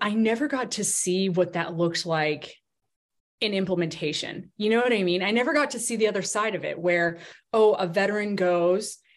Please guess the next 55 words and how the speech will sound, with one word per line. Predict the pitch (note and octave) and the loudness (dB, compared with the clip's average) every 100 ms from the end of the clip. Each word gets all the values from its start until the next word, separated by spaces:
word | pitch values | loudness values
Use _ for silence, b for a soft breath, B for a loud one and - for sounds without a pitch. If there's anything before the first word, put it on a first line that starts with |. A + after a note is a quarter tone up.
| _ | _
and, | F#3 F3+ F3+ F3+ - - | -2 0 0 -2 -10 -6
you | G3 | 0
know, | F3+ F3 | 2 2
they're | F3+ | 2
gonna | F3 F#3 | 2 2
go | F#3 | 2
get | F#3 F#3 F#3 | 2 2 2
their | F#3 | 2
care | F#3 F#3+ F3 F3 | 0 -2 0 0
in | F3+ | -2
the | F3+ | -4
community, | E3+ F#3 E3+ E3 D#3 D3 | -2 0 0 0 0 0
or | D#3 | 2
they're | F3+ | 2
gonna | F3+ F#3+ | 2 2
go | F#3 | 2
get | F3 F3 | 2 0
their, | G3 F3 F3 | 2 2 0
a | F#3 | -4
specialty, | - F#3 F#3+ F3+ F#3 | -4 -2 -4 -4 -2
you | F3+ F#3+ F3 | -2 -2 -2
know, | D#3+ | -4
care | - G3+ F#3+ | -2 2 4
appointment, | F#3 F#3 E3+ E3+ F3 | 2 0 0 0 0
and | F3+ | 2
they're | F3+ | 2
really | F3 G3+ G#3 | 2 0 2
well | G3 F3+ | 2 0
taken | F3+ F3+ F3+ | -2 -6 -4
care | F#3 | -2
of. | E3+ | -2
I | G#3 | -2
never | A#3 C#4+ C#4 | 0 0 2
got | A#3 - | 0 -2
to | F#3+ | -6
see | - - F#3+ | -6 -4 0
that | F3+ D#3 D3 | 2 2 0
as | F3 E3 | -4 -4
a | |
staffer. | E3 - D#3+ E3 - - - B B B | -6 -2 -2 -4 -6 -10 -10 B B B
You | F#3+ | -2
know, | F3+ | 0
I | F3+ | 0
just | G3+ | 0
got | B3+ G#3 | 0 -2
to | F3+ | -4
see | - G3+ | -4 -2
the | F3+ | 0
black | F3 F3 F#3 | 0 0 -2
and | F3+ | -2
white, | E3+ F3 E3 - - | 0 -2 -4 -8 -6
you | G3 | -2
know, | F3 | -2
language | D3+ F#3 F#3+ E3+ D#3+ D#3 | 0 0 0 0 0 0
of, | D#3+ D3+ | -4 -6